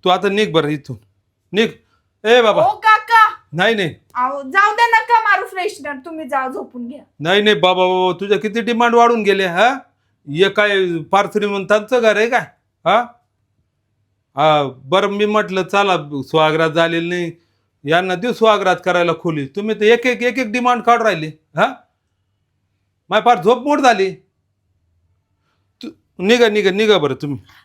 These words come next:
Speaker 2: अहो काका, जाऊ द्या, तुम्ही जाऊन झोपून घ्या,
Speaker 1: हम्म.
Speaker 2: आम्ही पण झोपतो. आता तुम्हाला त्रास नाही देणार.
Speaker 1: नाही, नाही, तर
Speaker 2: अहो,
Speaker 1: मला
Speaker 2: नाही देत त्रास.
Speaker 1: नकोच तुम्ही मला आता. जा बाबा, ए, जाय, कुठेतरी बार व्यवस्था कर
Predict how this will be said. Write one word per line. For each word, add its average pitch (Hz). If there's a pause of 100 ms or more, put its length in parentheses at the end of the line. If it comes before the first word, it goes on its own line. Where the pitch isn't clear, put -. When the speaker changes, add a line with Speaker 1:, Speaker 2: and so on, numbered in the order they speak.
Speaker 2:
अहो 311
काका, 349
जाऊ 302
द्या, 302
तुम्ही 330
जाऊन 302
झोपून 320
घ्या, 311
Speaker 1:
हम्म. 339 (260)
Speaker 2:
आम्ही 311
पण 320
झोपतो. 311
आता 392
तुम्हाला 427
त्रास 370
नाही 392
देणार. 349
Speaker 1:
नाही, 208
नाही, 185
तर 143
Speaker 2:
अहो, 139
Speaker 1:
मला 165
Speaker 2:
नाही 440
देत 427
त्रास. 294
Speaker 1:
नकोच 190
तुम्ही 214
मला 165
आता. 135 (580)
जा 190
बाबा, 147
ए, 190 (580)
जाय, 180 (320)
कुठेतरी 175
बार 160
व्यवस्था 170
कर 196